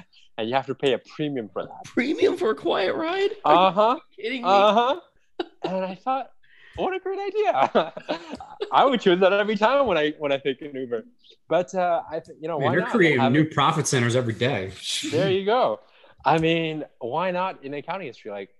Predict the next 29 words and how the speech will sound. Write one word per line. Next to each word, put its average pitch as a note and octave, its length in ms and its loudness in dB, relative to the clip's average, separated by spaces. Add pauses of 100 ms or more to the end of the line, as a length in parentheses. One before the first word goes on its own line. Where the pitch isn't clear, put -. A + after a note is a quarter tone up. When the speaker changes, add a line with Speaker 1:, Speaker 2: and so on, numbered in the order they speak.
Speaker 1:
how - 200 -4
talkative C#3 420 0
do B2+ 40 -8
you B2 100 -4
wanna B2 160 -4
be B2+ 120 -4
with A#2+ 140 -6
your B2 80 -4
accountant? B2+ 560 -8
Like, G2 180 -10
on A2 140 -4
a - 20 -10
scale A#2+ 280 -2
of A#2+ 80 0
one B2 100 -6
to - 80 -18
ten, B2 360 -8
and A2 100 -10
then G#2+ 140 -6
match A2+ 280 -2
it - 20 0
up A#2 120 -4
with A2 100 -14
the, A2+ 100 -4 (160)
with A2 200 -10
the, A2 280 -10 (200)
you G2 100 -8
know, A#2+ 100 0 (460)
um, A2 460 -2